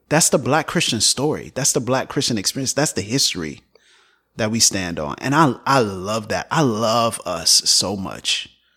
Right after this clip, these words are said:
because I've never felt more freedom to be myself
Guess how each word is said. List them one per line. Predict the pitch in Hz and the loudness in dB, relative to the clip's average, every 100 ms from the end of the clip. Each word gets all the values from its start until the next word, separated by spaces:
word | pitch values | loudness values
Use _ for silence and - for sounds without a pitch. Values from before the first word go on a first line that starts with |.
| _ _ _ _ _ _ - | _ _ _ _ _ _ -2
because | 127 123 135 - | 0 4 2 2
I've | 123 127 123 | 2 2 2
never | 113 127 120 110 | 2 2 0 -2
felt | - 113 92 | -2 -2 -2
more | 95 113 117 107 | -4 -4 -2 -4
freedom | - - 123 113 104 95 90 110 - _ _ _ _ | -4 -4 -2 0 0 -2 -6 -10 -20 _ _ _ _
to | - | 0
be | 104 117 117 | 0 0 2
myself | 110 92 - - 98 120 143 - | 2 2 2 2 0 -6 -8 -16